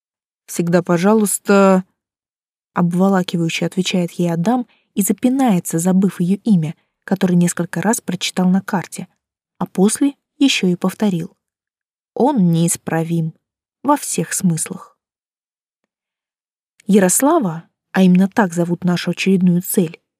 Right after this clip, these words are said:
переминается с ноги на ногу, ласкает взглядом Туманова и его машину.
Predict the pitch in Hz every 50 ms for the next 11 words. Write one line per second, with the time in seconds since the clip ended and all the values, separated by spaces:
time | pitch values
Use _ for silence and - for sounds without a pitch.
0 | _ _ _ _ _ _ _ 196 175 180 175 180 180 190 233 262 269 262 - -
1 | 247 - - - 196 190 180 185 170 165 170 190 226 262 277 262 262 262 269 -
2 | _ _ _ _ _ _ - 190 196 - - 262 277 277 269 - 185 190 185 185
3 | 180 175 165 - 175 170 175 180 214 254 285 269 277 285 - - 247 226 208 180
4 | 180 180 180 202 220 - - - 208 175 156 165 170